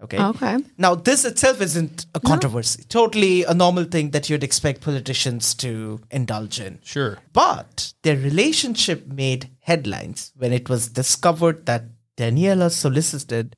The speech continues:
Speaker 1: two hundred thousand Australian dollars from local property developers so that her lover, Kirk McCambly, could open a restaurant. And
Speaker 2: <laughs>
Speaker 1: none of this was disclosed to the parliament,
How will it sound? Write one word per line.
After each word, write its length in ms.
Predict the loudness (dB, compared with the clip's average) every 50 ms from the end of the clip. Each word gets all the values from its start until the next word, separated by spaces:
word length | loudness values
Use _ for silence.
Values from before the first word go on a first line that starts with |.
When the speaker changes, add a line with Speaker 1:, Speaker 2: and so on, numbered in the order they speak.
| _
Speaker 1:
two 140 | 0 2 4
hundred 360 | 4 4 4 4 0 2 4
thousand 420 | 6 6 6 6 4 2 0 0 0
Australian 640 | 0 -2 0 2 2 4 4 4 2 0 -2 0
dollars 540 | 2 2 2 4 2 -2 -4 -4 -6 -6 -6
from 440 | -8 -8 -4 -2 0 0 0 -2 -6 -8 -12
local 560 | -8 -2 2 4 4 2 2 2 2 2 2
property 640 | 2 -2 0 2 2 2 2 0 -4 -2 -2 -4 -4
developers 880 | -4 -4 -6 -4 0 2 2 4 2 0 -2 -4 -10 -10 -8 -8 -8 -10 -10 _ _ _ _ _ _
so 300 | _ -2 0 2 2 2
that 280 | 4 4 4 4 2 0
her 220 | 0 0 2 2
lover, 480 | 2 4 2 2 2 2 -2 -6 -6 -8 -14 -20 _ _
Kirk 380 | 0 2 2 2 2 -2 -12 _ _ _
McCambly, 800 | -4 -4 -2 0 2 4 4 4 4 2 -2 -4 -6 -8 -8 -12 _ _ _ _ _ _
could 160 | -10 -10 -10 -2 0
open 340 | 0 0 2 2 0 2
a 100 | 2 2
restaurant. 760 | 2 2 2 2 2 0 0 -8 -8 -10 -14 -10 -10 -10 -10 -10 _ _ _ _ _ _
And 260 | 0 0 0 0 0 -6 -8
Speaker 2:
<laughs> 120 | -8 -6 0
Speaker 1:
none 200 | 2 2 4 4
of 160 | 4 2 2 2
this 240 | 0 2 2 0 -2
was 120 | -2 -4 -4
disclosed 560 | -4 -2 -2 0 2 2 2 2 2 0 -4
to 60 | -2
the 100 | -4 -2
parliament, 720 | 0 2 0 0 0 0 -2 -2 -2 -2 -2 -4 -6 -10